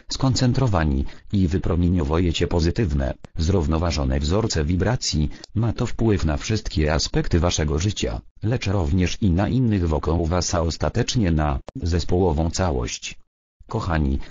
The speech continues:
macie narzędzia, aby transformować własne życie i bezpośrednie otoczenie, a w końcu cały świat.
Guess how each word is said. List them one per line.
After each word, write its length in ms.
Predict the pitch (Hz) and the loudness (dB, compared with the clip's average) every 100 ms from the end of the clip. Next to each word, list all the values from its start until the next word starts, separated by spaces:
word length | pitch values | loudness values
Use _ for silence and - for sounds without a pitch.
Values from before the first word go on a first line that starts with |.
| - - | -8 -2
macie 380 | 120 110 110 | 0 2 2
narzędzia, 720 | 101 90 73 65 62 62 - - - - | 4 2 2 0 -2 -4 -6 -10 -10 -4
aby 220 | 95 95 | 0 0
transformować 880 | 113 107 - 117 85 107 107 92 - | 0 -2 -2 0 0 2 0 0 0
własne 440 | 82 87 92 76 | 0 0 0 2
życie 380 | 71 - - 107 | 0 0 -2 0
i 260 | 95 87 | 0 0
bezpośrednie 800 | 73 76 - 76 95 123 113 123 | 0 0 -2 -2 -2 -2 0 0
otoczenie, 540 | 117 85 - 131 95 71 | 2 0 2 2 2 2
a 60 | |
w 60 | 69 | -2
końcu 340 | - 101 - | -2 0 -2
cały 320 | 87 107 73 65 | 0 0 0 -2
świat. 420 | - 62 - | -4 -6 -6